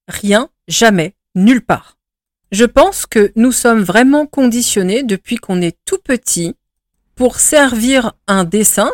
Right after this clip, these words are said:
qui est tout sauf glorieux et en plus pour s'en prendre aux gens qui n'obéissent pas à ces règles parce qu'ils ont compris que ça allait les détruire. Donc je pense qu'il est temps pour vous, vraiment,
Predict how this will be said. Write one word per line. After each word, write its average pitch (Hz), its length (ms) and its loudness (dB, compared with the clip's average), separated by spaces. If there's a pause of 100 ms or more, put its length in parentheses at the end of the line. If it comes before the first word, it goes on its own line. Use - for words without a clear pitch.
qui 196 220 -4
est 175 100 0
tout 269 140 -4
sauf 175 240 -4
glorieux 185 560 0 (640)
et 214 240 0
en 320 160 4
plus 294 560 -4 (140)
pour 208 360 0 (200)
s'en 330 300 0
prendre 240 580 0 (400)
aux 226 180 4
gens 220 320 0 (160)
qui - 140 -4
n'obéissent 294 540 2
pas 226 320 0 (300)
à 240 120 2
ces 214 180 2
règles 220 320 0
parce - 240 -4
qu'ils 185 260 -4
ont 185 60 -4
compris 233 640 -4
que 220 80 -4
ça 185 180 -2
allait 175 160 2
les 180 140 0
détruire. 196 600 -4 (440)
Donc 277 200 2
je 262 100 0
pense 302 340 0
qu'il 214 200 -6
est 208 180 -4
temps 226 260 -2 (260)
pour 208 240 -2
vous, 208 240 -4 (100)
vraiment, 214 540 0